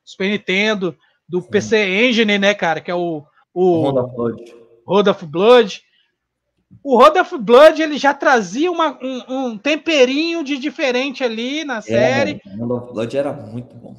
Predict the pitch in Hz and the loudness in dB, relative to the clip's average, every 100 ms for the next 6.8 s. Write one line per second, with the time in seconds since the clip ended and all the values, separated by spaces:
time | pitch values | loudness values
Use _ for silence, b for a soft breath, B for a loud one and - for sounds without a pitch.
0 | - 110 - 180 214 214 254 254 269 226 | -16 -14 -8 -6 -4 4 4 6 6 6
1 | 240 285 311 311 302 254 240 226 214 214 | 2 -2 -2 -4 -2 -4 -2 -4 -4 -4
2 | 196 214 214 196 220 208 214 208 190 190 | -2 0 0 0 -2 -4 -6 -2 0 -2
3 | - 240 175 226 233 190 - 196 - 254 | -4 -4 -4 -6 -8 -8 -6 -6 -6 -4
4 | 202 - 107 160 202 180 - 220 220 185 | -4 -6 -6 -4 -2 -4 -8 -14 -12 -16
5 | 151 - - 214 311 240 269 370 381 403 | -16 -18 -10 -8 -6 -8 -10 -12 -14 -14
6 | 440 427 415 403 403 370 392 381 | -14 -14 -16 -16 -16 -16 -18 -18